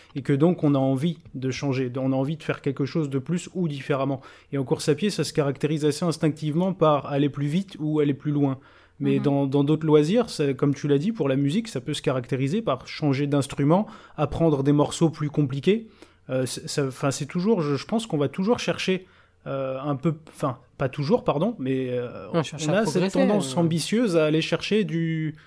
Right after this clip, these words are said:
Speaker 1: voilà, du nouveau à chaque fois, quel que soit le loisir en fait.
Speaker 3: En
Speaker 2: Je crois.
Speaker 3: musique,
Speaker 2: Qu'on
Speaker 3: en
Speaker 2: s'ennuie,
Speaker 3: musique, on
Speaker 2: peut-être.
Speaker 3: essaye de progresser, hein, à part quand on a
Speaker 1: Oui,
Speaker 3: un
Speaker 1: tout à fait,
Speaker 3: niveau,
Speaker 1: toujours,
Speaker 3: euh,
Speaker 1: voilà,
Speaker 3: de
Speaker 1: c'est,
Speaker 3: fou, euh.
Speaker 1: cette tendance à
Speaker 3: Ou qu'on est un créateur.
Speaker 1: Et, c'est ça.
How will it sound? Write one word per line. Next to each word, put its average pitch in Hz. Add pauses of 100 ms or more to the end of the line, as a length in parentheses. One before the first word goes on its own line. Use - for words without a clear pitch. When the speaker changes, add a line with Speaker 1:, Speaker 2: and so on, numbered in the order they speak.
(220)
Speaker 1:
voilà, 175
du 160
nouveau 147
à 147
chaque 156
fois, 139
quel 143
que 151
soit 156
le 156
loisir 147
en 123
fait. 120 (240)
Speaker 3:
En 139
Speaker 2:
Je -
crois. 127
Speaker 3:
musique, 170
Speaker 2:
Qu'on 160
Speaker 3:
en 143
Speaker 2:
s'ennuie, 139
Speaker 3:
musique, 175
on 139
Speaker 2:
peut-être. 135
Speaker 3:
essaye 147
de 131
progresser, 135
hein, 147 (220)
à 143
part -
quand 143
on 147
a 147
Speaker 1:
Oui, 139
Speaker 3:
un 143
Speaker 1:
tout 147
à 143
fait, 151
Speaker 3:
niveau, 151
Speaker 1:
toujours, 170
Speaker 3:
euh, 165
Speaker 1:
voilà, 147
Speaker 3:
de 127
Speaker 1:
c'est, 135
Speaker 3:
fou, 170
euh. -
Speaker 1:
cette 139
tendance 147
à 131 (340)
Speaker 3:
Ou 139
qu'on 151
est 139
un 135
créateur. 151 (260)
Speaker 1:
Et, 165 (920)
c'est 139
ça. 131